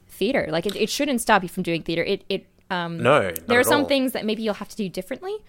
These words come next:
Speaker 1: Like, yeah, maybe you'll have to do a different sort of dance number. Like, that's fine. But yeah, I think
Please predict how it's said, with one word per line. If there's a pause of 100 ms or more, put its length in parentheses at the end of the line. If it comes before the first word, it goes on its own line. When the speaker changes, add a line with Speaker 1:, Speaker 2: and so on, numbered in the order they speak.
(220)
Speaker 1:
Like,
yeah,
maybe
you'll
have
to
do
a
different
sort
of
dance
number. (240)
Like,
that's
fine.
But
yeah,
I
think